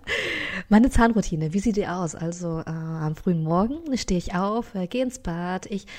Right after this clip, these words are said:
nehme dann erstmal einen Teelöffel beziehungsweise einen Esslöffel mit Kokosöl. Manchmal habe ich, ähm, mi-, manchmal mische ich das Kokosöl dann auch mit,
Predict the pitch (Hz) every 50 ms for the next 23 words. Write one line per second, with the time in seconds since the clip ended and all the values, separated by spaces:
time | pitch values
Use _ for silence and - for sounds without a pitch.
0 | - - - 208 196 196 190 208 196 - 208 196 - 180 202 196 - - 196 190
1 | 185 185 185 - - 190 - 190 - - 190 - - 185 185 - - - 180 185
2 | 190 - 185 185 190 - - 180 175 175 - - - 185 185 185 196 214 - -
3 | - - 190 175 - 185 180 - - 190 190 196 - - - - - - - 208
4 | 208 208 - - 220 208 190 202 190 190 190 - - 185 175 175 170 175 175 -
5 | _ - 202 226 226 190 220 247 240 - 233 208 214 269 269 - 254 - 202 190
6 | - - _ _ _ - - 294 285 277 240 - 214 226 226 214 - 208 202 -
7 | 196 202 - - 214 214 -